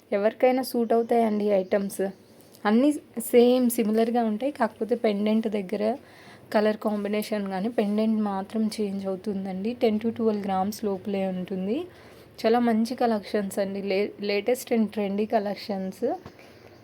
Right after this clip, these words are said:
వీడియోని అయితే ఎక్కడా కూడా స్కిప్ చేయకుండా ఎండ్ వరకు చూడండి.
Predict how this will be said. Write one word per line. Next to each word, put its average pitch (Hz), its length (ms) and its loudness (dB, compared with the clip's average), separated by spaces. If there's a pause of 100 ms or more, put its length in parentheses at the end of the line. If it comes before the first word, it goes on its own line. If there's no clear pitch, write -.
(160)
వీడియోని 214 340 4
అయితే 214 220 0
ఎక్కడా 208 260 2
కూడా 208 220 0
స్కిప్ 208 380 -6
చేయకుండా 208 520 2
ఎండ్ 196 160 -2
వరకు 202 240 -2
చూడండి. 190 500 0